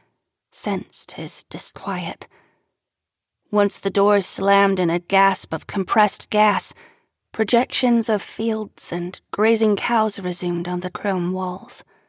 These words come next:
They slipped free of their masks after decontamination. Drawn-out moos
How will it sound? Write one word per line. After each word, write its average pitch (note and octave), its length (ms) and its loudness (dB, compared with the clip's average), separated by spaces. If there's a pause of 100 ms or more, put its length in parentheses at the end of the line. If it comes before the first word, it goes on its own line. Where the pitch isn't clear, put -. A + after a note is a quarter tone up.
(840)
They G3+ 120 2
slipped - 420 -2
free A#3+ 280 -2
of G#3+ 140 -4
their G3+ 140 2
masks G3 640 0
after F3 260 -6
decontamination. F#3 1120 -2 (1080)
Drawn-out F#3+ 640 4
moos G3+ 540 -2